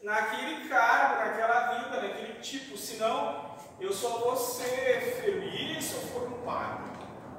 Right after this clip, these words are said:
Agora, se eu for um ladrão, daí não. Então, ele escolheu um gênero de prova. Não quer dizer que seja política, né? Porque a corrupção pode estar dentro de casa, até em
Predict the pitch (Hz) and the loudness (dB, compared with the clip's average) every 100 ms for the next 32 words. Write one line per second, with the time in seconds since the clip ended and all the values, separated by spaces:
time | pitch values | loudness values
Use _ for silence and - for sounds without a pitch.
0 | - - - - 170 175 208 - - 208 | -14 -14 -12 -6 -2 0 0 -4 -2 -2
1 | 220 214 214 185 180 180 180 - - 214 | 0 0 0 0 0 0 0 -2 -4 -4
2 | 214 214 185 175 - - - - - - | -4 -4 -6 -8 -8 -8 -10 -10 -12 -14
3 | - 403 - - - - 302 269 302 294 | -6 0 2 2 0 0 0 2 2 2
4 | 294 302 302 - 220 220 - - - - | -2 -4 -6 0 6 6 6 4 4 2
5 | - - - - - - - - - 190 | 0 -4 -10 -14 -18 -20 -20 -20 -12 -8
6 | 320 349 - - - 269 - - - - | -2 -2 0 0 -2 -2 -6 -8 -14 -16
7 | 220 190 175 202 - - - 147 151 156 | -12 -10 -8 -8 -6 -8 -6 -4 -4 -4
8 | - - 117 135 139 135 - - 220 - | -4 -2 -2 0 -2 -2 -6 -4 -2 0
9 | - - - - - - - _ _ _ | -2 -4 -8 -12 -16 -20 -20 _ _ _
10 | _ 208 208 202 208 226 - - - 220 | _ 0 2 4 2 2 2 0 -4 -8
11 | - 190 - - - - 262 269 | -8 -2 0 2 0 -2 -4 -6